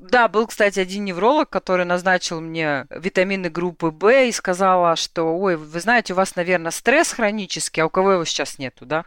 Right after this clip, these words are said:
стресса?» И вот поэтому, ну, в смысле поэтому, у нас у всех стрессы, как это? Но мы сменили просто невролога, и это не было ошибкой.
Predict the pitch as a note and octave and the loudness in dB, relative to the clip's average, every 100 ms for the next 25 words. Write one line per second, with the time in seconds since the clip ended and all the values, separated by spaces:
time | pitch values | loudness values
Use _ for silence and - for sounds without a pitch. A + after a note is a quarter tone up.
0 | D#3+ - C#3+ C#3 - - - F#3 A#3+ - | -10 -10 -6 -6 -10 -16 -8 0 0 2
1 | G#3+ F#3+ D#3+ D3+ C#3 C3 C#3+ - G3+ G#3+ | 2 4 2 -4 -8 -12 -10 -8 -4 -4
2 | G3+ F3+ F3+ E3+ - C#3+ C#3 D3 D#3+ D3+ | -2 0 2 2 2 -6 -6 -4 -4 -6
3 | D#3+ - G3+ - F3 F#3 - D3+ D#3 D3+ | -8 -2 -2 -2 0 0 -2 -6 -4 -4
4 | C#3 B2 A#2+ F#3+ C4 C4+ B3 A#3 G3 C3+ | -8 -12 -8 0 2 2 2 0 0 -2
5 | D3+ D3 - D#3 E3 A#3+ A#3+ D#3 C#3+ C3 | -6 -6 -8 -4 0 2 4 2 0 -4
6 | A#2+ A#2 - - - - C3+ C3+ B2 B2 | -8 -14 -20 -20 -20 -16 -10 -8 -8 -8
7 | B2 - G3+ - | -6 -6 -8 -4